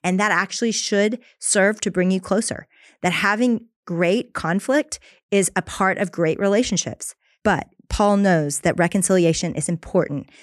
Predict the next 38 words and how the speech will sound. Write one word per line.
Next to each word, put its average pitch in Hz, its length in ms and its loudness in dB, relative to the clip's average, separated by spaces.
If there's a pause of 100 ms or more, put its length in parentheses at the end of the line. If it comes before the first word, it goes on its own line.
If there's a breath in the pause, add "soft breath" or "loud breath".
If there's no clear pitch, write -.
(120)
to 185 100 0
display 170 420 2
God 143 400 0
to 165 80 -2
this 143 240 -2
world. 135 320 -4 (280 loud breath)
So - 120 0
how 220 240 2
do 247 80 2
we 233 100 4
reconcile 170 520 2
and 147 100 -2
how 180 160 0
do 196 80 2
we 196 80 2
move 170 180 0
forward? 147 300 -2
One 220 240 4
is 208 160 0
we 190 80 0
keep - 220 -6
short 175 260 2
accounts. - 500 -4 (600 soft breath)
Because 269 600 2
our 226 120 2
hope 262 240 2
is 240 100 2
heaven, 185 260 0
because 220 220 0
our 226 80 2
citizenship 254 640 2
is 208 140 0
heaven, 170 280 0
because 208 240 -2
our 202 80 2
hope 269 300 2
is 233 120 2
God, 208 420 2